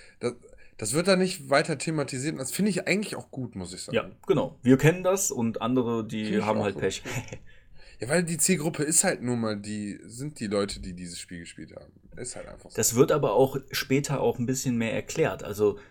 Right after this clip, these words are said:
Speaker 2: der redet dann später auch mal, ähm, auch eher darüber, ne, Hexer und wie Hexer entstehen.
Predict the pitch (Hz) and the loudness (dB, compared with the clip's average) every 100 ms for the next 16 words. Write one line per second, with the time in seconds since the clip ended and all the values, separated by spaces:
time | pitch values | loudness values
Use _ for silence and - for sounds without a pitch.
0 | - 104 98 120 131 127 117 - 123 123 | -6 -4 2 6 6 6 2 0 0 2
1 | 101 107 107 104 104 107 - 107 101 101 | 2 2 2 0 2 2 0 -2 -2 -2
2 | 98 98 104 - 104 110 101 107 107 104 | -4 -4 -6 -2 0 2 2 2 0 0
3 | 107 107 101 - - 90 90 92 - - | 0 -2 -4 -6 -4 -4 -4 -8 -16 -20
4 | - 95 90 95 98 - 90 90 - - | -14 -12 -8 -6 -6 -4 -4 -4 -6 -2
5 | 101 98 101 | -2 -2 -4